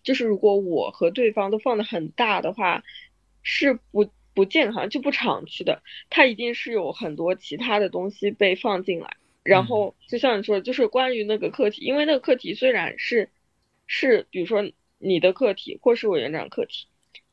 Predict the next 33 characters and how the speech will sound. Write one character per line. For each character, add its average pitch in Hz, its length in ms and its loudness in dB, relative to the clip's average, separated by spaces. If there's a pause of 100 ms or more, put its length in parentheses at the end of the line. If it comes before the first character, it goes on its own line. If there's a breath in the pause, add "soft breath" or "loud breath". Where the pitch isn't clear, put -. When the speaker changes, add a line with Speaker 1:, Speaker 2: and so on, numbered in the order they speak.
(180)
Speaker 1:
但 392 140 4
它 285 120 2
其 214 200 -8
实 220 80 -6
本 151 240 0
身 185 240 -4
是 220 220 -4
一 147 100 -6
个， 147 360 0 (1000)
就 302 120 -6
是， 294 100 -8 (280 loud breath)
就 320 140 2
像 302 220 4
是 262 100 -10
研 147 240 2
究 247 180 0
一 196 60 2
样， 127 180 -4
就 254 120 -2
是 254 60 -8
它 320 120 0
是 254 140 -6
值 151 140 -8
得 208 120 2
研 165 260 -4
究 214 140 -2
的 175 100 -4
东 - 180 -6
西， - 120 -20
它 302 120 -2
得 208 280 4
就 233 140 -4
是， 214 160 -2